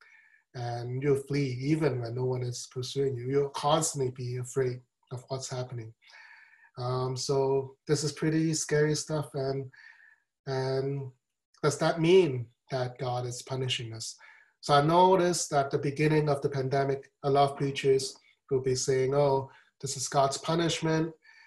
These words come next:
um, for all that we have been doing. Um, this pretty easy answer, this easy answer to say that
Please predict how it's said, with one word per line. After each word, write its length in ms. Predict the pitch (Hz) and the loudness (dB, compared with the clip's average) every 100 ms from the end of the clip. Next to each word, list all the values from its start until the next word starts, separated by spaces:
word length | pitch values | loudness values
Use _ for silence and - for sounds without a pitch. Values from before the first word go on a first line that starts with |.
| - _ | -20 _
um, 540 | 123 123 120 123 127 127 | -10 -8 -6 -6 -6 -4
for 200 | 139 135 | -4 0
all 520 | 151 160 170 185 123 - - _ - | 4 8 8 6 4 -4 -16 _ -8
that 160 | 127 | -4
we 80 | 131 | -2
have 160 | 127 131 | -2 -2
been 140 | 123 | -2
doing. 380 | 131 131 120 110 _ _ _ _ _ _ _ _ - | 0 0 0 -6 _ _ _ _ _ _ _ _ -14
Um, 520 | 120 120 120 123 123 - _ _ | -12 -10 -8 -8 -8 -12 _ _
this 260 | 160 - - | 0 0 -2
pretty 480 | - 185 185 185 196 | 2 6 6 4 2
easy 340 | 180 196 170 190 | 2 4 4 4
answer, 600 | 143 180 170 135 113 - _ | 6 4 4 -2 -4 -10 _
this 260 | 151 - 160 | -8 -8 -2
easy 300 | 160 151 160 | -2 0 2
answer 380 | 143 147 143 135 | 2 2 2 0
to 140 | 135 | -2
say 300 | - 131 131 | -4 0 0
that 280 | 127 127 | 0 -2